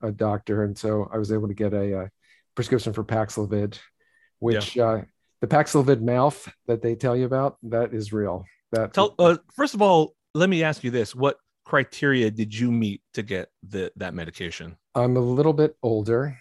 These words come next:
Speaker 1: so I'm,
Speaker 2: No.
Speaker 1: I'm
Speaker 2: You look
Speaker 1: fifty-seven.
Speaker 2: great. You look
Speaker 1: <laughs>
Speaker 2: great.
Speaker 1: I'm fifty-seven years old. Uh, twenty-two years ago, I had a case of respiratory failure.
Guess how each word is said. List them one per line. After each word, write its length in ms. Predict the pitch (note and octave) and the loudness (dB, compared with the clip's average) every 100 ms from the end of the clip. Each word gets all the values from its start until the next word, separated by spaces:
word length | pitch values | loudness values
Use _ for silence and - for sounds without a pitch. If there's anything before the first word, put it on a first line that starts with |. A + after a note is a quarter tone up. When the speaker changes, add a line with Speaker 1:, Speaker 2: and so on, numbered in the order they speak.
| _ | _
Speaker 1:
so 200 | A#2+ A2+ | -4 -2
I'm, 280 | G#2+ G2+ | -2 -2
Speaker 2:
No. 440 | F2 E2+ - - - | -4 -8 -14 -16 -6
Speaker 1:
I'm 80 | B2+ | -4
Speaker 2:
You 0 | |
look 60 | |
Speaker 1:
fifty-seven. 600 | A2+ C#3 B2 C3+ F#3 C3 | 2 2 4 2 2 2
Speaker 2:
great. 340 | A2+ A2 E2+ F2+ - | 2 -2 -4 -8 2
You 120 | D3+ | 6
look 180 | G#3 G#2 | 8 8
Speaker 1:
<laughs> 20 | |
Speaker 2:
great. 300 | C3+ G#2+ - C3 D3+ - - - _ - C#3+ | 6 4 2 -4 -4 -2 -4 -6 _ -16 -2
Speaker 1:
I'm 140 | C#3+ C#3 | -2 4
fifty-seven 640 | F#3 G3+ E3+ D#3+ C3+ B2+ | 4 4 4 4 4 4
years 200 | A#2+ A2 | 2 0
old. 300 | G#2+ A2+ A2+ _ _ - - | -2 -2 -4 _ _ -20 -8
Uh, 340 | B2 B2 A#2+ B2 - _ - | 0 2 4 0 -4 _ -16
twenty-two 1040 | - D3 D#3+ E3 D#3+ D3+ - - E3 D#3+ | 0 2 2 0 -2 -2 -10 -4 -2 0
years 320 | C#3 C#3 C3 | 2 2 0
ago, 300 | B2 A2+ A2 | -2 -2 0
I 40 | A#2 | 0
had 100 | A2+ | -2
a 40 | |
case 240 | G#2+ A#2 | -4 -4
of 140 | A#2 G#2 | -4 -2
respiratory 500 | A2 - G#2+ A2 G2 | -2 -2 -6 -4 -4
failure. 480 | G#2 G#2+ G2 E2+ | -4 -4 -4 -8